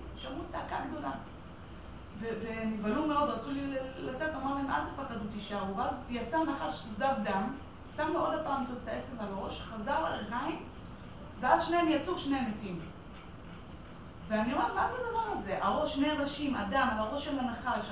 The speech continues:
העשב הזה, שה-, הכל, כל העשב, זה הכל בורא עולם, אם הייתם יודעים. אמרתי, ובעלי אמר, "זה, זה מה שמסביר, שפרה אדומה זה גם לא ברור,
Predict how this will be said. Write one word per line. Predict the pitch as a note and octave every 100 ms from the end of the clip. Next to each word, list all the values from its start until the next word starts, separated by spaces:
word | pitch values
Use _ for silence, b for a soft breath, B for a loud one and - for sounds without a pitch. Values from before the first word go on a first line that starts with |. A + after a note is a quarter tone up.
| -
העשב | D4 C#4 E4+ C4+
הזה, | G3 G3 G3
שה-, | G#3 G3 G3+ G3 - A3
הכל, | C4+ C#4 D4 -
כל | D#4
העשב, | D4+ D4+ C4+
זה | A3
הכל | A3 D#4
בורא | C#4 C#4 C#4+
עולם, | C4 C4+ A3+ G#3
אם |
הייתם | G#3 B3 B3+
יודעים. | A3+ C4+ C#4 - - - - - -
אמרתי, | C4+ F4 A#3+ - - -
ובעלי | A3+ B3+ C#4+ -
אמר, | A4 D#4 -
"זה, | D#4+ D#4+
זה | D#4
מה | F#4
שמסביר, | F4+ F4+ D#4 C#4 F#4+ -
שפרה | C#4 C4 D4+ D4+
אדומה | D#4+ D#4
זה | C#4+
גם | D#4
לא | F#4+
ברור, | B3+ G#3+